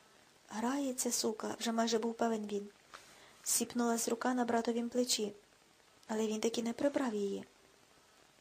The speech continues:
Тільки коли з'явилося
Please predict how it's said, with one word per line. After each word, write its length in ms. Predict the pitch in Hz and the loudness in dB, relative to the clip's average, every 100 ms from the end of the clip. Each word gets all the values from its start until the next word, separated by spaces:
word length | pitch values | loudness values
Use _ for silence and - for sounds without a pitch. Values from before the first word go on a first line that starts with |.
| - - | -20 -8
Тільки 460 | 226 220 - 226 - | -6 -4 2 2 0
коли 380 | - 226 240 233 - | -4 0 2 2 2
з'явилося 1000 | - 226 233 240 254 233 - 214 214 | 2 4 4 6 6 6 4 4 4